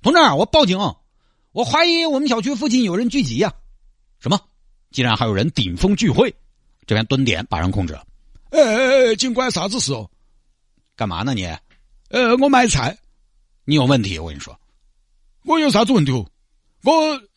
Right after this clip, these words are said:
哦，现在不准买菜了。”“买菜可以，买这么多有问题啊。”“哦，哦，哦，等于现在不能吃太多。”“你买这么些菜，家里边几个人呢？是不是要聚餐？是不是要请客啊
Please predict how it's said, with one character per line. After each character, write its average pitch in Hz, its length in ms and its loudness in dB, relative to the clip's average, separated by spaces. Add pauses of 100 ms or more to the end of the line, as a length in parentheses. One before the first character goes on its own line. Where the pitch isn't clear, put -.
(200)
哦， 294 160 -2 (260)
现 180 200 0
在 262 120 2
不 196 100 -2
准 262 100 -2
买 277 140 2
菜 135 160 -4
了。 98 160 -14 (380)
”“买 131 200 -6
菜 254 200 -6
可 98 180 -12
以， - 100 -20 (380)
买 175 240 -4
这 294 100 -2
么 254 80 -2
多 302 160 -2
有 247 80 2
问 131 180 -6
题 82 180 -14
啊。 - 100 -20 (1040)
”“哦， 190 100 -8 (380)
哦， 311 580 4 (260)
哦， 285 160 2
等 311 120 0
于 254 40 4
现 190 200 -2
在 240 100 0
不 226 140 -2
能 202 120 0
吃 - 180 -4
太 147 120 0
多。 131 260 -6 (640)
”“你 214 120 -4
买 240 160 -2
这 262 140 -4
么 202 60 -4
些 147 160 -6
菜， 135 100 -6
家 185 140 -4
里 170 40 -4
边 135 140 -6
几 87 140 -12
个 101 120 -10
人 104 160 -8
呢？ 69 120 -20 (880)
是 - 120 -4
不 240 60 4
是 214 60 6
要 170 80 0
聚 - 120 -4
餐？ 185 280 0 (180)
是 - 120 -6
不 - 40 0
是 180 40 2
要 160 100 -2
请 143 160 -2
客 120 140 0
啊 113 180 -2